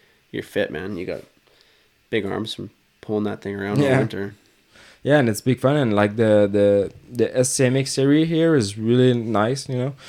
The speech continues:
Speaker 2: It's a nice, uh, series, and you, like, payout, payouts are okay, you know.
Speaker 1: Yeah.
Speaker 2: So, uh, and I, I'm, I'm doing it, uh, this year with, uh, Max, and, uh,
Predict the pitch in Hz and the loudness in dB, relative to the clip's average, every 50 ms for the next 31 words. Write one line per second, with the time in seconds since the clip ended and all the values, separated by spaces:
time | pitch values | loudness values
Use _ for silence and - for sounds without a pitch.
0 | - - - _ - - - - 107 107 110 113 120 120 - - - 120 117 113 | -20 -20 -20 _ -14 -6 -2 0 0 2 2 2 2 0 0 -2 0 0 2 2
1 | 110 104 - - 117 113 110 117 123 120 113 104 104 98 82 - _ - 98 95 | 2 0 -2 -2 0 0 0 0 0 -2 -2 -2 -4 -6 -8 -12 _ -10 -8 -8
2 | - _ - 104 104 107 113 113 101 - _ _ - 117 110 110 110 110 - 110 | -6 _ 0 2 2 2 2 0 -2 -4 _ _ -4 -2 0 0 -2 -2 -4 -6
3 | 98 95 92 90 - _ _ - 98 98 - 107 104 120 131 127 131 165 156 _ | -6 -4 -6 -8 -10 _ _ -14 -12 -6 -4 -4 -4 -4 -4 -6 -8 -10 -12 _
4 | _ _ _ - - - 92 - - _ _ _ - - 110 110 104 101 101 101 | _ _ _ -16 -14 -12 -12 -12 -14 _ _ _ -8 -2 0 2 4 4 4 4
5 | 101 101 98 101 104 107 110 110 107 107 78 90 104 104 104 104 101 - - 101 | 4 4 4 2 2 2 0 0 0 0 0 0 0 0 0 0 -2 -4 -4 -2
6 | 101 104 117 120 120 120 127 143 156 156 - - 165 151 147 147 147 147 - - | -2 0 0 2 2 2 2 0 -2 -2 -2 0 0 2 2 0 -4 -6 -6 -6
7 | 165 160 156 151 151 143 - - 131 131 131 127 127 135 151 156 - - - - | -4 -2 0 0 -2 -2 -2 0 2 2 2 2 0 -2 -4 -6 -8 -14 -16 -18
8 | _ _ _ _ _ - 113 110 107 107 104 101 98 98 98 98 98 104 - | _ _ _ _ _ -12 -8 -8 -6 -6 -4 -4 -4 -4 -6 -6 -6 -8 -10